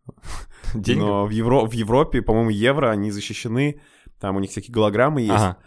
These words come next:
Speaker 2: Они сделаны, там, на какие-то огромные деньги на это выделяются, чуть ли не с использованием,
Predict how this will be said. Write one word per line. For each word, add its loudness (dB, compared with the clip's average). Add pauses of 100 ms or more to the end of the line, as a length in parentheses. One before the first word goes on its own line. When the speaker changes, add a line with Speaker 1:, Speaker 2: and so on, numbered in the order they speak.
(200)
Speaker 2:
Они 0
сделаны, -2
там, -6
на -4
какие-то -10
огромные -2
деньги -2
на -2
это -6
выделяются, -2
чуть -6
ли -4
не -2
с -10
использованием, -4